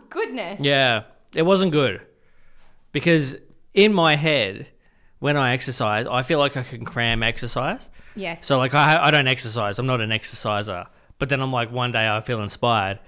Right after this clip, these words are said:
Speaker 2: and I'm like, "You know what I'll do?" I'll just smash it out one day.
Speaker 1: All of the
Speaker 2: I'll just do,
Speaker 1: exercise.
Speaker 2: like, <laughs> five hours, and that should cover me for, like, I don't know,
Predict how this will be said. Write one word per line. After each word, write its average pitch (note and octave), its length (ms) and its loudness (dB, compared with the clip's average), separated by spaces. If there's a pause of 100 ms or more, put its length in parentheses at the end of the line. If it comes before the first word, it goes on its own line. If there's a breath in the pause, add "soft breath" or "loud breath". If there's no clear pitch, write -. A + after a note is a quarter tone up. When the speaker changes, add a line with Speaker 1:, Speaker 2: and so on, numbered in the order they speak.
(120 soft breath)
Speaker 2:
and B2+ 100 -6
I'm B2 80 -6
like, A#2 160 -8
"You D3 60 -2
know F3 100 0
what D#3+ 80 0
I'll B2+ 120 2
do?" G#2+ 320 -4 (500 loud breath)
I'll E3 120 -2
just A3+ 200 -6
smash A3+ 340 0
it G#3 80 4
out C#3+ 280 4
one D3 380 0
day. A#2 380 0 (120)
Speaker 1:
All G#3+ 320 2
of F3+ 100 -6
the D#3+ 120 -4
Speaker 2:
I'll D3 80 2
just E3 160 -4
do, G#3 140 6
Speaker 1:
exercise. F3+ 300 0
Speaker 2:
like, - 200 -8 (120)
<laughs> - 100 -20
five B2+ 500 4
hours, G#2+ 540 0
and B2 220 -4
that B2 180 0
should B2 160 -10
cover A#2 220 -2
me A2+ 160 -4
for, A#2+ 160 -10
like, G#2+ 400 -4
I A2 40 -6
don't G2 80 -10
know, F#2+ 180 -14